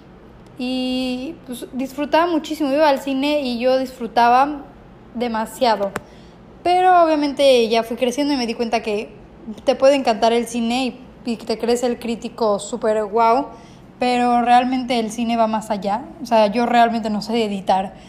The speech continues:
Entonces, ¿cómo quiero estudiar cine si para llegar tan arriba? O sea, no puedes llegar a dirección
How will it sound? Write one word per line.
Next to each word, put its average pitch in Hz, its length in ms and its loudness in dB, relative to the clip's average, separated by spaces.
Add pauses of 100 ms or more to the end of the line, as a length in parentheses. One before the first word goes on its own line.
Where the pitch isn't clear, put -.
(120)
Entonces, 233 320 -8
¿cómo 247 200 0
quiero 247 220 0
estudiar 220 560 0
cine 240 320 -4
si 226 200 -8
para 202 480 0
llegar 220 380 0
tan 247 160 4
arriba? 220 480 -2
O 233 40 -10
sea, 247 100 0
no 240 140 0
puedes 277 160 2
llegar 220 200 0
a 220 40 -2
dirección 214 540 -6